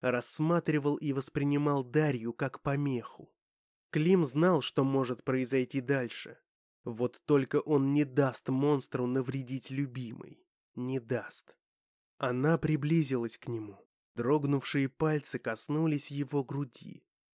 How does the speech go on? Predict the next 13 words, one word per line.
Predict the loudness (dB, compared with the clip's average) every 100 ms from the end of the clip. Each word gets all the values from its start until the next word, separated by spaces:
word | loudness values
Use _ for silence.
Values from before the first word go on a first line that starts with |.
| _
Легли, | -4 2 2 2 0 2 0
принося | 0 0 0 0 -2
тепло | 0 -2 0 2 2
и | 0 -2
умиротворение. | -2 0 0 0 -2 -2 -2 -4 -4 -8 -12 -18 _ _ _ _ -4
Покой | -2 -2 0 0
в | 0
сметённую | -4 -2 -2 0 2 2 -2 -6 -8 -8
и | -6 -4
израненную | -2 0 2 2 0 0 0 -2
душу | -4 -6 -6 -10
демона. | -10 -8 -4 -4 -4 -12 -14 -16 _ _ _ _ _ _
«Прости», | -8 -8 -10 -8 -8 -8